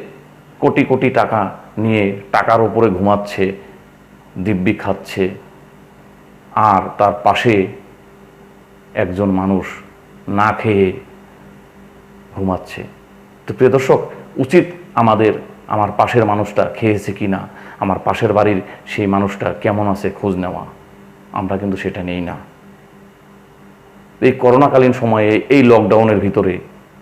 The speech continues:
কজনের ইনকাম আছে, কে কিভাবে খাচ্ছে, সেই চিত্রগুলো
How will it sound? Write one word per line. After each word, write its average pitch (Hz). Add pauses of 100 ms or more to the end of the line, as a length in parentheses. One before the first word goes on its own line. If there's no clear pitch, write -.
(1900)
কজনের 120
ইনকাম 101
আছে, 95 (1400)
কে 135
কিভাবে 117
খাচ্ছে, 98 (1500)
সেই 117
চিত্রগুলো 98